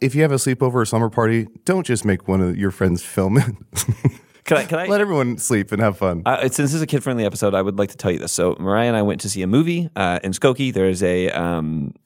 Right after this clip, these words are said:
Speaker 2: uh, Noodles and Company right by the movie theater. So we went to the Noodles and Company. And this was, like, I think it was Friday night, a couple Friday nights ago. And inside of this Noodles and Company, there were two tweens on a date. And then there was also, that came into the Noodles and Company,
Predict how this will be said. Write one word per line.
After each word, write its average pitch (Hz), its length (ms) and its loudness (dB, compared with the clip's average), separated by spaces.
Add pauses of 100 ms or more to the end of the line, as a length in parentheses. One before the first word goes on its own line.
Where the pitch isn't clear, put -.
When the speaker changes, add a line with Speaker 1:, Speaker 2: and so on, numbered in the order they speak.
Speaker 2:
uh, 87 220 0
Noodles 120 260 2
and 113 100 -6
Company 117 280 0
right 107 120 2
by 98 120 2
the 95 80 0
movie 120 220 2
theater. 131 260 0
So 120 100 -6
we 98 120 0
went 85 120 -4
to - 80 -16
the 85 80 -6
Noodles 117 260 0
and 87 80 -8
Company. 85 340 -8
And 95 120 -4
this 110 140 -4
was, 120 100 -2
like, 120 120 -4
I 98 60 -10
think 165 160 -2
it 196 40 0
was 139 100 -4
Friday 104 320 0
night, 92 140 0
a - 20 -4
couple - 220 -8
Friday 82 220 -2
nights 78 220 -6
ago. - 260 -6 (280)
And 104 400 0 (500)
inside 165 520 0
of 127 80 -6
this 117 180 -6
Noodles 107 240 2
and 82 100 -4
Company, 71 440 -6
there 101 160 2
were 98 120 0
two 135 380 -2
tweens 104 460 -2
on 104 100 0
a 127 40 -2
date. 87 280 -2 (460)
And 113 120 -2
then 117 100 0
there 110 100 0
was 107 100 2
also, 107 640 0
that 110 240 -2
came 113 220 0
into 156 180 0
the 107 80 -2
Noodles 95 260 -2
and 95 80 -4
Company, 87 460 -2